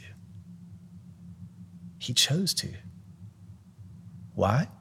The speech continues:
So he could save you, so he could recreate you, so he could make you new, so he could reconcile you with the Father. Jesus united himself with broken, sinful people like you and me from his birth to his baptism,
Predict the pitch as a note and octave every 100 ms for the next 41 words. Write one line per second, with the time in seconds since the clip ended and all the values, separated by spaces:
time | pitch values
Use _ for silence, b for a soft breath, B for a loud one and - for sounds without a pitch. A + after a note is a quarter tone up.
0 | - - - - - - - - - -
1 | - - - - F#3+ F#3+ F#3+ - A3 C4+
2 | E3+ A#2 - E3+ D#3+ G3+ E3 - - G#3
3 | F#3+ - F#3 E3+ F#3 A3 C#3 C3 - E3
4 | G3 - D3+ D#3 E3 - E3 D3 D#3 F3+
5 | A2 B B - E3 G3 E3+ D#3+ C#3+ C3
6 | F3 - F#3+ D#3+ - D3 C3+ C3 A#2+ A#2
7 | B B A#2 A2 A2+ - - F#2+ - G2+
8 | - B B A#2+ A#2+ F3+ A3 A#3+ - -
9 | C3+ B2+ B2+ D#3+ A3 G#3 A3+ - B2+ A#2
10 | A2+ - B A2+ G#2+ A#2+ C#3+ D#3+ F#3+ -
11 | D#3+ D#3 D#3+ D3+ - A#2+ B2 G#2+ F#2 -
12 | B2 D#3+ F3 G2 F2+ - B - - C3
13 | D#3 G3+ F#3+ D3+ C#3 C#3+ - B - C3
14 | C3 E3 D#3 D3 - C3+ B2 B2+